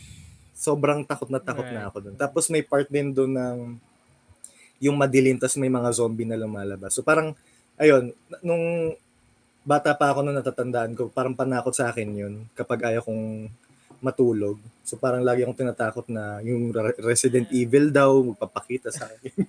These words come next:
Speaker 1: <laughs> Kaya yun, nag-stuck siya sa akin. Dahil lang dun sa gore na part, siguro.
Speaker 2: And hindi mo pa siguro may ine-expect na yung mamamatay na last, yung sa grid. Kasi parang bida-bida siya, parang leader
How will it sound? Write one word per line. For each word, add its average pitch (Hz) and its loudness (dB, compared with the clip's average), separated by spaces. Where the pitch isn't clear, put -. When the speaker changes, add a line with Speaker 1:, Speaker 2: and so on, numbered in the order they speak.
Speaker 1:
<laughs> - -
Kaya 220 10
yun, 180 12
nag-stuck 180 2
siya 175 2
sa 139 0
akin. 101 -8
Dahil 147 4
lang 147 4
dun 135 2
sa 143 2
gore 120 2
na 113 -4
part, 98 -8
siguro. 95 -10
Speaker 2:
And 226 -4
hindi 233 0
mo 240 4
pa 240 0
siguro 202 2
may 190 -4
ine-expect 190 -2
na 185 0
yung 208 4
mamamatay 190 0
na 185 -4
last, 147 -4
yung 208 -4
sa 196 -4
grid. 151 -4
Kasi 247 -4
parang 254 0
bida-bida 196 4
siya, 202 4
parang 220 4
leader 190 2